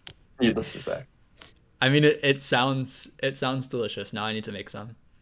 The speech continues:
Speaker 1: Yeah. Simple. The simpler, the better with those. So yeah, that's it. That's the last thing I wanted to say. Pork carnitas tacos.
Speaker 2: Awesome.
Speaker 1: Greatest pairing with habanero.
Speaker 2: Yeah, I, th-, I mean, I think the f-, the fruity, the fruitiness is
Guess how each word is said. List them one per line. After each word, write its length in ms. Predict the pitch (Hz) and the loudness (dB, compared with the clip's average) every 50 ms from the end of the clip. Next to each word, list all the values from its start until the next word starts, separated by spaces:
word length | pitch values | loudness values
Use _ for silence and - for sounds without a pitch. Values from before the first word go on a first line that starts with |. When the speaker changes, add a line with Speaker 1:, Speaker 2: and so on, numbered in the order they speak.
| _ _ - | _ _ 4
Speaker 1:
Yeah. 300 | 123 110 104 98 95 - - - _ _ _ _ _ _ | 8 8 8 8 8 4 -2 -14 _ _ _ _ _ _
Simple. 500 | - - - 160 143 135 135 135 131 131 | 0 4 8 8 8 8 8 8 8 8
The 160 | 127 - 127 123 | 6 2 -2 0
simpler, 400 | - 160 156 156 151 160 151 147 | 4 4 4 6 6 6 6 8
the 80 | 143 | 8
better 300 | 127 127 117 107 104 101 | 10 10 10 10 8 6
with 140 | 98 - - | 2 -2 -4
those. 360 | - - - - - - - - - - - - - - - - - - _ _ _ _ _ _ _ _ _ _ _ _ _ _ _ - - - - - - - - _ _ | -4 -4 -4 -4 -6 -8 -12 -18 -20 -20 -18 -16 -16 -16 -16 -18 -20 -20 _ _ _ _ _ _ _ _ _ _ _ _ _ _ _ -20 -20 -20 -20 -20 -20 -20 -20 _ _
So 140 | - - 165 | 8 10 12
yeah, 120 | 190 247 247 | 12 12 12
that's 240 | 180 160 175 175 208 | 10 10 10 10 10
it. 320 | 262 262 - - - - - | 10 8 8 4 -2 4 6
That's 180 | 160 160 156 | 6 6 8
the 60 | 170 165 | 8 10
last 300 | 165 165 175 175 175 - | 10 10 10 10 6 4
thing 140 | 185 180 | 4 4
I 40 | 180 180 | 4 4
wanted 280 | 180 180 185 185 180 | 4 4 4 4 2
to 60 | 170 | 0
say. 360 | 175 - - 151 120 107 - - - | 0 2 6 6 6 6 6 2 0
Pork 240 | - 170 170 170 - | 4 4 4 4 4
carnitas 420 | 185 175 170 165 160 156 151 - | 2 2 2 2 2 0 0 2
tacos. 460 | - 135 110 107 107 117 127 - - - | 4 6 6 6 6 4 2 2 2 0
Speaker 2:
Awesome. 300 | - - - - - - _ _ - - | -2 -4 -4 -6 -8 -12 _ _ -12 -2
Speaker 1:
Greatest 420 | 135 135 143 147 151 156 147 - - | 4 6 8 8 8 6 4 4 4
pairing 320 | 156 143 139 135 135 131 | 6 8 8 8 6 6
with 120 | 127 120 127 | 4 6 8
habanero. 640 | 135 127 120 117 110 110 104 98 95 - - 131 - - _ _ _ _ _ _ _ _ _ _ _ _ _ _ _ _ _ _ _ | 8 10 10 8 6 2 -2 -4 -4 -6 -8 -10 -12 -18 _ _ _ _ _ _ _ _ _ _ _ _ _ _ _ _ _ _ _
Speaker 2:
Yeah, 260 | - 135 135 139 123 110 | -2 2 2 4 4 4
I, 100 | - 120 | 2 0
th-, 100 | 120 - - | -2 -2 -2
I 80 | 139 135 | 0 2
mean, 140 | 139 135 | 4 4
I 80 | 127 123 | 2 2
think 220 | 120 127 123 123 | 0 -2 -2 -2
the 60 | - 127 | -2 -4
f-, 140 | - - - | -4 -6 -2
the 140 | 147 139 127 | -2 -2 -2
fruity, 360 | - - 135 131 131 135 131 - | 0 -2 -2 0 0 -2 -2 -4
the 80 | 147 | -6
fruitiness 480 | 135 139 - 135 131 135 - - - - | -6 -4 -2 -2 0 0 -2 -2 -4 -4
is 220 | 135 117 - - | -4 -4 -6 -6